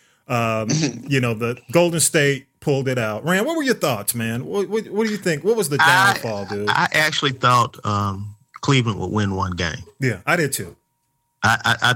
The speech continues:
Speaker 3: I, I really thought, I thought game number three, they were gonna win game number three.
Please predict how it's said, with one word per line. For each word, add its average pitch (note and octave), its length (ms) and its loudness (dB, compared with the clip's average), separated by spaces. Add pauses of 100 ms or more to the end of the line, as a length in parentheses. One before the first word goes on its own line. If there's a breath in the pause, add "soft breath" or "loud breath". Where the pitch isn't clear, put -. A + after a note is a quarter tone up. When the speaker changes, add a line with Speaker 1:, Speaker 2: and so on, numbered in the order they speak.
Speaker 3:
I, A2+ 100 2
I - 40 4
really A#2+ 260 4
thought, G2 400 2
I G#2 80 4
thought G#2+ 300 2
game A2+ 240 4
number A2 180 4
three, G#2 380 2
they G2+ 100 4
were G#2 100 2
gonna F#2 160 2
win F#2+ 280 2
game F#2 240 2
number F2 180 0
three. D#2 400 -2